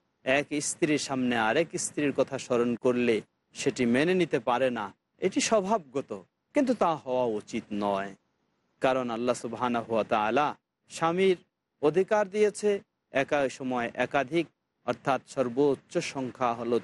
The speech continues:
চারটি স্ত্রী। তিনি যদি সামর্থ্য থেকে থাকে, শক্তি থেকে থাকে, যোগ্যতা থেকে থাকে, বিয়ে করতে পারেন, তবে তার দায়িত্ব হলো সকলের প্রতি ইনসাফের সাথে মুআমালাত করা,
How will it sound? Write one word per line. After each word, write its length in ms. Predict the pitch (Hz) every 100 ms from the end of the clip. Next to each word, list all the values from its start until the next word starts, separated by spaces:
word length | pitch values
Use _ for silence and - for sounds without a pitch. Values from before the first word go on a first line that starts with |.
| -
চারটি 580 | 120 117 _ 127 117 110 123
স্ত্রী। 360 | - - 117
তিনি 380 | 104 113 110 107 - _ _ _
যদি 200 | 131 127
সামর্থ্য 560 | 123 - 147 175 156 170
থেকে 260 | 170 156
থাকে, 520 | 175 165 165 180 180 170 -
শক্তি 320 | 131 - 127
থেকে 280 | 127 120 120
থাকে, 420 | 120 113 117 113
যোগ্যতা 520 | 101 107 101 127 127
থেকে 280 | 120 139 156
থাকে, 440 | 160 165 190 190 - _ _ -
বিয়ে 200 | 131 127
করতে 320 | 127 113 117
পারেন, 440 | 101 117 135 175 180 _ _
তবে 220 | - 123 120
তার 340 | 117 110 107
দায়িত্ব 400 | 113 131 - 180
হলো 320 | 165 185 214 214 _ -
সকলের 480 | - 131 123 117
প্রতি 320 | 107 110 120 117
ইনসাফের 640 | 123 117 113 - 190 185 180
সাথে 520 | - 135 143 143 135 - _ -
মুআমালাত 640 | 110 120 123 123 127 135 _
করা, 280 | 160 165